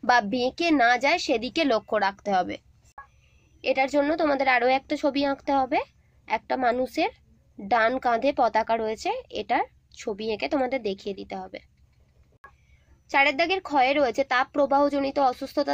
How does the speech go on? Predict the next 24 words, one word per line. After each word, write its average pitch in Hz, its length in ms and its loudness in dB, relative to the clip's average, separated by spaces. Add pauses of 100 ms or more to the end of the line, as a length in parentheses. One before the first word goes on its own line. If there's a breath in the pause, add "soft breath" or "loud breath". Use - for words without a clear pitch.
থেকে 285 180 -2
বাঁচতে 233 400 -2
কি 294 140 -6
কি 311 140 -4 (100)
পদক্ষেপ 262 480 -2
গ্রহণ 254 260 0
করতে 254 260 -4
হবে 240 240 0
সে 294 180 -2
বিষয়ে 262 380 -2
একটি 311 160 -6
পোস্টার 233 440 -4 (100)
তৈরি 202 260 -4
করো। 196 180 -6 (1700)
তাপ 277 200 2 (100)
প্রবাহজনিত 339 680 0
অসুস্থতা 311 600 0
থেকে 311 220 -2
বাঁচার 262 420 -2 (100)
পদক্ষেপ। 202 480 -2 (260)
এক 269 140 -6
নম্বর, 240 340 -4 (420 soft breath)
তাপ 285 220 2
প্রবাহের 339 420 0